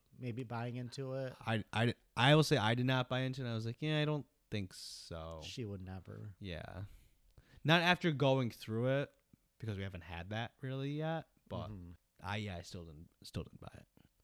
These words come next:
Speaker 1: What did you think about Billy coming back?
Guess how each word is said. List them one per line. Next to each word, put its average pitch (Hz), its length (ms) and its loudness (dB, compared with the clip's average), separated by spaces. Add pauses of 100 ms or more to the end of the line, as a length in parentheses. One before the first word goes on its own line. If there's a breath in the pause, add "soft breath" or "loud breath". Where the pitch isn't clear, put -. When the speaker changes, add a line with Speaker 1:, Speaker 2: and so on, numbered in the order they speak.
(240)
Speaker 1:
What 117 160 -4
did 131 160 -2
you 123 180 -2
think 117 340 -8
about 101 840 -6 (400)
Billy 98 540 -6 (260)
coming 95 400 -12
back? 87 360 -14